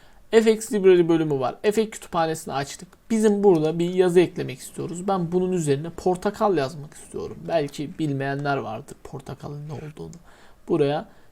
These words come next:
bir tane text attım ve sağ tarafından tutup çekersem artık text'im baştan sona kadar bu şekilde görünecektir. Videonun başından sonuna. Şimdi ben buna portakal nasıl yazacağım? Şimdi etrafımda hiçbir şey yok.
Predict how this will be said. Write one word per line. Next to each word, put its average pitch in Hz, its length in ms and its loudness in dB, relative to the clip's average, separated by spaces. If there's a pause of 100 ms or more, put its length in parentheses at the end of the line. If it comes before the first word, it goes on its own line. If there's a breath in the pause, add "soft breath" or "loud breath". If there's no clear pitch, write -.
(120)
bir 202 120 -2
tane 180 300 -2
text 202 320 4
attım 170 420 -6
ve 165 80 -2
sağ 226 400 4
tarafından 151 540 0
tutup - 360 -6
çekersem 185 600 0 (100)
artık - 420 -2
text'im 180 520 0 (680 soft breath)
baştan 190 360 2
sona 190 300 -2
kadar 151 400 -2 (460)
bu 190 60 -14
şekilde 147 360 -4
görünecektir. 131 640 0 (200)
Videonun 135 380 -6
başından 151 360 -10
sonuna. - 300 -18
Şimdi 180 260 -4
ben 208 200 4
buna 190 120 0
portakal 180 580 -2
nasıl 160 260 -4
yazacağım? 131 280 -12
Şimdi 160 140 -16
etrafımda 156 520 -4
hiçbir - 180 -12
şey 139 120 -6
yok. - 120 -8